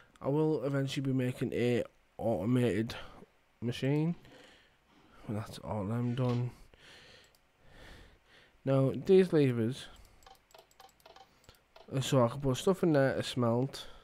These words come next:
goes through here into these, through here, down here into the chest,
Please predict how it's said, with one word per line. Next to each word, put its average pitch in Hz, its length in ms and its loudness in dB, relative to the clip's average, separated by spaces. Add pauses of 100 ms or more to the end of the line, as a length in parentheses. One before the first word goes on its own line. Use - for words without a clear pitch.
(420)
goes 190 180 -2
through 120 200 0
here 117 200 2
into 170 180 -2
these, 120 520 -2 (440)
through 175 220 6
here, 170 300 8 (140)
down 151 200 2
here 135 200 4
into 98 200 -2
the 113 160 -4
chest, - 560 -2